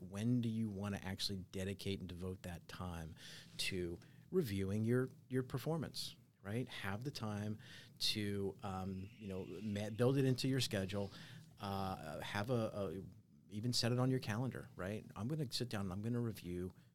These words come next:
what am I doing in sales, right? And that means set time for planning, set time for review, set time for, uh, uh, uh, you know, anything else that might say, "Okay, I need to maybe, um,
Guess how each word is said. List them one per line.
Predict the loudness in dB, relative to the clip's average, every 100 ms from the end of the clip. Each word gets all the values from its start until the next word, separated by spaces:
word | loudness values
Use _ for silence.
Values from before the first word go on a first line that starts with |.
| _ _ -16 0
what | 6
am | 6
I | 6
doing | 2 0 0
in | -2
sales, | -2 -4 -6 -8 -8 -12 -12
right? | -6 -4 -6 -6
And | -2
that | 0 0
means | -2 -4 -2 -2 -2 -4 -20 _ _ _ _ _ -8
set | -4 -4
time | -2 -2 -2 -4
for | -8
planning, | -6 -4 -2 0 -2 -4 -10 -18 -10
set | -8 -8
time | -6 -4 -4 -6
for | -6
review, | -6 -2 2 4 4 2 -2 -10 -18 -4
set | -4 -4
time | -4 -2 -2
for, | -4 -6 -4 -4 -6 -12 -20 -20 -10
uh, | -6 -4 -4
uh, | -6 -4
uh, | -4 -6 -8
you | -8
know, | -6
anything | -4 -4 0 0
else | 2 -2 -4
that | -4
might | -4 -4 -2
say, | -2
"Okay, | -4 -4 -2
I |
need | -2 -2
to | -2
maybe, | -2 -4 -4 -6 -6
um, | -6 -4 -4 -6